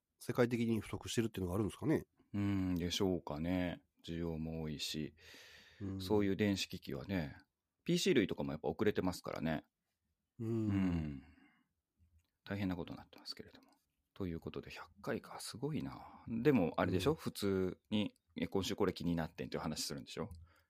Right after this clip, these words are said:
Speaker 1: うん、そうや。
Speaker 2: <laughs> 振り返り企画とかめんどくさいですもんね。うんうん。
Speaker 1: うん。
Speaker 2: <laughs> わかりました。はい。私、気になったニュースはですね、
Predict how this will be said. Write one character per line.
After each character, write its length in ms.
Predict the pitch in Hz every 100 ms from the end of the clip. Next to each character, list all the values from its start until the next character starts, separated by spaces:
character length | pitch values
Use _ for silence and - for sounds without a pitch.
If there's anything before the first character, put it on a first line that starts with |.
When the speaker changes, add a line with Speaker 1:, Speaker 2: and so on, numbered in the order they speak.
| _ -
Speaker 1:
う 60 | 120
ん、 20 |
そ 140 | 113
う 60 | 90
や。 120 | 113 -
Speaker 2:
<laughs> 2000 | - - - - 220 - - - 160 196 - 190 - 156 139 - 170 - -
振 80 | -
り 100 | 135
返 180 | 147 135
り 60 | 135
企 140 | -
画 60 | -
と 60 | -
か 60 | 87
め 120 | 107
ん 20 |
ど 80 | 123
く 60 |
さ 80 | -
い 40 | 139
で 60 |
す 60 | -
も 80 | 76
ん 40 |
ね。 120 | 85 -
う 40 |
ん 400 | 95 90 90 85 -
う 80 | 123
ん。 0 |
Speaker 1:
う 20 |
ん。 180 | 107 80
Speaker 2:
<laughs> 1500 | - _ - - _ _ _ _ _ - - - 320 277 -
わ 100 | 127
か 120 | 233
り 100 | 98
ま 100 | 87
し 100 | -
た。 200 | - 65 - _ - - _ - _ _ _
は 200 | - 80
い。 80 | -
私、 440 | 90 85 82 - 85
気 120 | 95
に 120 | 98
な 100 | 90
っ 60 | -
た 120 | 87
ニ 140 | 90
ュ 40 | 87
ー 40 |
ス 140 | - 78
は 80 |
で 100 | 71
す 140 | - 82
ね、 360 | 87 78 62